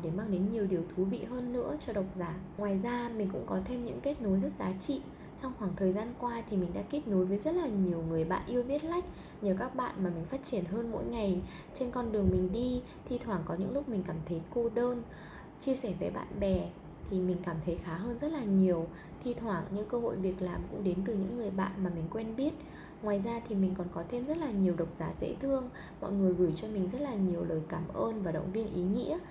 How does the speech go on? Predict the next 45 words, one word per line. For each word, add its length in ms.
Mình 100
thực 120
sự 260
biết 200
ơn 280
và 100
trân 180
trọng 240
tình 120
cảm 80
quý 80
giá 220
từ 80
các 220
bạn. 180
Mình 180
còn 200
có 180
được 240
những 120
tài 180
sản 340
riêng 240
của 100
bản 140
thân. 300
Từ 180
khi 60
bắt 160
đầu 180
viết 180
thì 80
mình 280
đã 80
bắt 100
đầu 120
xây 200
dựng 180
những 180
tài 160
sản 300
riêng 240
của 60
chính 320
mình. 240